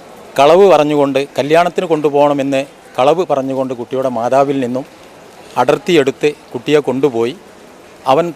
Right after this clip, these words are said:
പ്രേമിക്കുന്ന പശ്ചിമ ബംഗാളുകാരിയായ സഞ്ജിത ചാറ്റർജി എന്ന് പറയുന്ന ഒരു സ്ത്രീയുടെ കൂടെ കടന്നു കളയുകയാണ്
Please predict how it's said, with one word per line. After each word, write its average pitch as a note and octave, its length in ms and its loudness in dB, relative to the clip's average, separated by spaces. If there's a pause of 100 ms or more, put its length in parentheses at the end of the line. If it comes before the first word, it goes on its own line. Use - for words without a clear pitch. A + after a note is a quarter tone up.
പ്രേമിക്കുന്ന D3 680 -2 (540)
പശ്ചിമ - 380 -2
ബംഗാളുകാരിയായ D#3 880 2 (180)
സഞ്ജിത D3+ 400 -4 (140)
ചാറ്റർജി C#3+ 480 -4
എന്ന് C3 160 -6
പറയുന്ന B2+ 300 -2 (500)
ഒരു C#3+ 140 -6
സ്ത്രീയുടെ D#3+ 520 0
കൂടെ A#2+ 200 -2 (680)
കടന്നു E3 320 2
കളയുകയാണ് C3+ 400 0